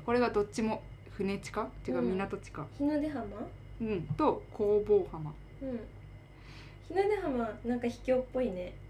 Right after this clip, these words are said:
Speaker 2: 岩場。
Speaker 1: あ、ほんと？めっちゃ
Speaker 2: 見て、この写真。
Speaker 1: 近くだけど。あー、そう、それさ、え？って思わない？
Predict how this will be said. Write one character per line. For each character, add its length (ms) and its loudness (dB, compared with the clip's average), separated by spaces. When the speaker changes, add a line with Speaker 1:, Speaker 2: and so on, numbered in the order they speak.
Speaker 2:
岩 260 -4
場。 140 -2
Speaker 1:
あ、 640 -6
ほ 140 6
ん 100 2
と？ 200 -2
め 80 2
っ 40 0
ち 40 -8
ゃ 40 2
Speaker 2:
見 100 2
て、 140 2
こ 120 -2
の 80 2
写 60 -2
真。 80 -2
Speaker 1:
近 180 -2
く 160 -4
だ 60 -4
け 80 -6
ど。 100 -6
あ 280 12
ー、 20 10
そ 220 12
う、 80 6
そ 100 8
れ 180 12
さ、 520 12
え？ 220 10
っ 40 -12
て 140 8
思 180 6
わ 80 6
な 140 2
い？ 80 -4